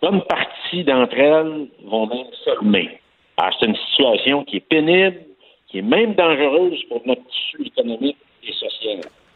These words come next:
Je répète encore mon exemple, la vitesse de la pro-, de la propagation de la maladie est égale à la vitesse de l'effondrement économique.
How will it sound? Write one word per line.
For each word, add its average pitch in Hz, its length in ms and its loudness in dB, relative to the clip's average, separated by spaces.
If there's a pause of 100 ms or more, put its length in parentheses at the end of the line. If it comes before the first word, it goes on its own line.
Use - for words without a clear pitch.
(520)
Je 110 60 2 (140)
répète 190 380 0
encore 165 400 2
mon 135 220 0
exemple, 156 580 -6 (100)
la 185 180 0
vitesse 165 560 2 (140)
de 113 100 2
la 110 200 2
pro-, - 400 -2 (640)
de 113 60 4
la 117 180 2
propagation 151 1120 0
de 120 160 -2
la 113 80 4
maladie 117 600 2
est 107 120 -2
égale 120 360 4
à 107 40 4
la 104 140 2
vitesse 120 400 0 (680)
de 113 60 4
l'effondrement 117 840 -4
économique. 113 580 -4